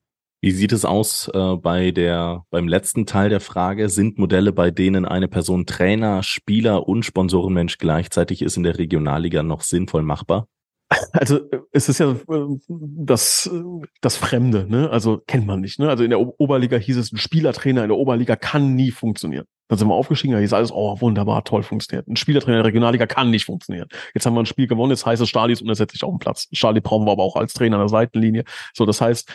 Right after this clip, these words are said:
Speaker 2: nur weil etwas fremd ist, weil man's nicht kennt, heißt es nicht, dass es automatisch schlecht ist. Ähm, wenn ich mir die Aufgaben anschaue, die Stali erledigen muss aktuell, das sind drei Parts, Sponsoring, weil man dazu sagen muss,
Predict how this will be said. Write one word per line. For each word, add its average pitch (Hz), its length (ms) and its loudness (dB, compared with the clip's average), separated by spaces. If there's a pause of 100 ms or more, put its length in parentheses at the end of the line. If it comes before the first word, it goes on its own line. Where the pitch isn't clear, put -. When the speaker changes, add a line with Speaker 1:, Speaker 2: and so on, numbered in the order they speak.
(160)
Speaker 2:
nur 120 200 2
weil 110 100 2
etwas - 300 -2
fremd 131 340 0
ist, 127 140 2
weil 113 100 4
man's 107 300 0
nicht - 160 -2
kennt, 117 220 0
heißt 104 180 2
es 104 120 -4
nicht, 113 180 0
dass 110 100 0
es 131 60 -2
automatisch 95 480 0
schlecht - 340 -4
ist. - 200 -8 (400)
Ähm, 117 300 0 (220)
wenn 123 180 2
ich 131 160 0
mir 127 100 2
die 117 280 0 (180)
Aufgaben 123 560 0
anschaue, 110 560 -2
die 120 140 -2
Stali 117 640 2 (280)
erledigen 117 460 2
muss 113 400 -2
aktuell, 107 400 0
das 131 160 0
sind 107 140 0
drei 98 260 0
Parts, - 540 -2 (100)
Sponsoring, 143 720 0 (320)
weil 95 140 -2
man 104 100 2
dazu 101 300 0
sagen 110 240 2
muss, 113 260 0